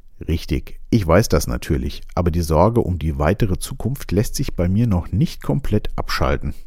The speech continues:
Da kann ich mir selbst so viel vormachen, wie ich will. Unterschwellig ist sie immer noch ab und zu präsent. Soweit habe ich meinen Verstand dann doch noch nicht im Griff.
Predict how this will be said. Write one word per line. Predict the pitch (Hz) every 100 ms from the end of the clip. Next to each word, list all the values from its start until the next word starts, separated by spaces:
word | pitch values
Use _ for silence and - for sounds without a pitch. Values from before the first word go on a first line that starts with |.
| - - - - - - -
Da | -
kann | - 110
ich | 120
mir | 101
selbst | 78 101 -
so | -
viel | 90 151 160
vormachen, | - 107 110 110 113
wie | 90 92
ich | -
will. | 82 73 - -
Unterschwellig | - 151 151 - 85 95 107 -
ist | - -
sie | 80
immer | - 110 117
noch | 87 80 - -
ab | - -
und | 110 107
zu | - 76
präsent. | - - 82 71 67 - - - - - - - - -
Soweit | - 80 123 135
habe | 120 117
ich | 110
meinen | 101 98
Verstand | - 82 - 92 98
dann | 78
doch | 85 -
noch | 110
nicht | 78 69 -
im | 98
Griff. | - 151 -